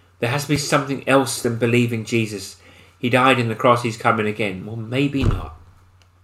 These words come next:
All this man needed to hear was get up and believe that when Jesus says get up, you can, and he did. Now, what he,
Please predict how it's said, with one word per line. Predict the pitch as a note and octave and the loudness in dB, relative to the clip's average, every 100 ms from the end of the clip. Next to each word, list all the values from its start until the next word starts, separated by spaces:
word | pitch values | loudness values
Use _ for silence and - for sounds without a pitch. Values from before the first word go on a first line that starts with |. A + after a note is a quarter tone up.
| _ _ _ _ _ _ _ | _ _ _ _ _ _ _
All | D3+ D#3+ | 6 8
this | E3+ D3+ | 8 6
man | D3+ D3 C#3+ | 4 4 6
needed | D3 C#3 C3 | 6 8 6
to | B2+ | 2
hear | A#2 C#3+ B2 | 2 4 4
was | G#2+ - | 2 0
get | D3+ D3 | 0 0
up | B2+ - - - _ _ _ _ _ | -2 -8 -12 -20 _ _ _ _ _
and | A2 A2 - | -8 -8 0
believe | A#2 A2+ B2 D#3 C#3 G#2 - - _ _ _ _ _ _ _ - | 0 2 2 4 4 2 -4 -18 _ _ _ _ _ _ _ -12
that | A#2 A2+ | -8 2
when | C3 C#3+ | 4 6
Jesus | A#2+ D3+ C3 B2 | 6 6 6 0
says | B2+ B2 A#2 | 0 0 2
get | C3 | 4
up, | B2+ A2+ - - _ | 4 4 -2 -10 _
you | - C3 | 0 0
can, | B2 - B2+ A2 - - - - | 2 4 4 4 0 -14 -8 0
and | A2 | 0
he | A2 | 2
did. | F#2 G2 F#2 F#2+ - _ _ _ _ _ _ F2+ F#2 G#2 - - - - _ _ _ - | 4 4 2 -2 -14 _ _ _ _ _ _ -20 _ _ -20 -16 -16 -18 _ _ _ -8
Now, | G2+ | -4
what | G#2 A#2+ | 2 2
he, | A2 G#2+ | 2 -6